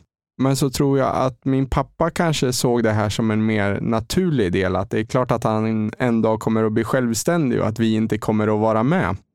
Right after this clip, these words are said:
Jag har skilda föräldrar också, så, eh, större delen av, eh, liksom, från tio års ålder och framåt så har jag ju bott hos min mamma och så varannan helg hos pappa.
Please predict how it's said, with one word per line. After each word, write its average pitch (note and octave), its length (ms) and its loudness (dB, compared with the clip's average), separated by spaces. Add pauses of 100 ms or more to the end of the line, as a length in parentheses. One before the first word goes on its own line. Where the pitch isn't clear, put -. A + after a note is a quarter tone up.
(160)
Jag B2 200 0
har B2+ 100 2
skilda C3+ 420 0
föräldrar F#2+ 500 0
också, G#2+ 380 -6
så, A2 260 -4
eh, G#2+ 160 -4 (460)
större C3+ 380 2
delen G#2+ 340 2
av, G2 320 0
eh, G#2+ 260 -2 (600)
liksom, G#2 340 -2 (400)
från A#2+ 200 0
tio A#2 240 2
års G#2+ 180 0
ålder G#2+ 420 0
och G2 300 0
framåt G2+ 500 -2
så G#2 160 -2
har G2 140 2
jag G2 100 0
ju G2 220 0
bott B2 400 -4
hos G#2 240 -2
min G2+ 200 0
mamma G#2 360 0
och G#2+ 120 0
så A2+ 100 -2
varannan G2 460 0
helg G2+ 240 -2
hos G#2+ 180 -4
pappa. - 460 -4